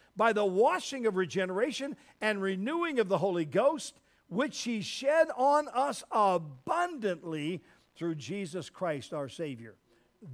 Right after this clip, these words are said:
That, being justified by his grace, we should be made heirs according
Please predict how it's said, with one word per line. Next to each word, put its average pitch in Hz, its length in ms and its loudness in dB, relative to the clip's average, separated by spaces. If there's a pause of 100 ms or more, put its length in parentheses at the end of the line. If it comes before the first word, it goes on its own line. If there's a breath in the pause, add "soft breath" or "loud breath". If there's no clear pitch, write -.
That, 214 580 0 (420)
being 180 280 2
justified 240 880 4
by 214 200 2
his 175 260 -4
grace, 127 800 -12 (460)
we 214 160 2
should 233 180 -4
be 226 120 -2
made 190 320 2
heirs 214 440 2
according 135 640 -2